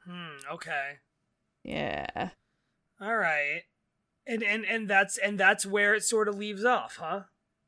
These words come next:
Speaker 2: That's kind of where it leaves off. Now, there is
Speaker 1: That's
Speaker 2: one more, there is
Speaker 1: okay.
Speaker 2: one more document that I have to
Speaker 1: Yeah.
Speaker 2: share with you.
Speaker 1: Please, please, absolutely. You need to give me whatever you have. I must know.
Speaker 2: So, so yeah, so that, that is kind of, like,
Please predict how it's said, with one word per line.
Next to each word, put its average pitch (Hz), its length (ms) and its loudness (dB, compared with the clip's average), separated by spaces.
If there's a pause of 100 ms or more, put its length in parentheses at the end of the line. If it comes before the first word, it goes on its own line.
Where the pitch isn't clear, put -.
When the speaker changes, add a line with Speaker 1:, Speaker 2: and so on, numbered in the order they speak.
Speaker 2:
That's - 460 6 (100)
kind 370 260 10
of 370 160 8
where 311 120 6
it 269 160 8
leaves 240 180 2
off. 233 200 8
Now, 254 180 12
there 262 200 12
is 349 180 8
Speaker 1:
That's 294 140 8 (120)
Speaker 2:
one 240 80 4
more, 233 180 6 (100)
there 247 220 12
is 359 100 12
Speaker 1:
okay. 370 120 4
Speaker 2:
one 277 180 12
more 254 220 12
document 208 760 10
that 196 120 4
I 320 80 12
have - 200 2
to - 180 -6
Speaker 1:
Yeah. 220 140 6
Speaker 2:
share 208 220 12
with 254 260 8
you. 240 160 6 (140)
Speaker 1:
Please, 175 560 0
please, 214 340 0
absolutely. 214 680 2
You 196 120 0
need 220 180 6
to 214 100 0
give 202 240 4
me 208 160 0
whatever 196 380 8
you 196 200 2
have. 175 280 2
I 170 100 2
must 196 360 2
know. 180 380 2 (1200)
Speaker 2:
So, 247 520 12 (320)
so 262 180 2
yeah, 247 260 10
so 254 180 2
that, 254 340 10
that 269 160 10
is 403 160 4
kind 262 280 4
of, 254 140 8
like, 220 200 6